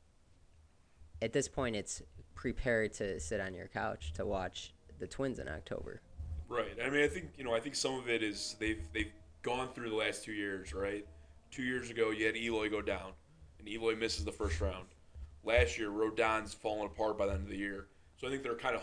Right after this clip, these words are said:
Speaker 2: haunted by that to a certain extent, where they're trying to take some, some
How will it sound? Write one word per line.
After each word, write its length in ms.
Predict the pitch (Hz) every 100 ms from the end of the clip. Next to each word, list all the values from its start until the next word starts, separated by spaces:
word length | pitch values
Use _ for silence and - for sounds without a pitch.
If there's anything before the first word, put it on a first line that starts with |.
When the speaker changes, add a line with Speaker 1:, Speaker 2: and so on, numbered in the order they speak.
| -
Speaker 2:
haunted 300 | 117 117 113
by 120 | 120
that 220 | 123 123
to 100 | 123
a 40 | 120
certain 240 | 123 120
extent, 360 | 117 127 123 120 - - - -
where 100 | -
they're 80 | 104
trying 300 | 101 120 117
to 60 | 110 - -
take 220 | 120 113
some, 220 | 113 98 - - - -
some 220 | - 117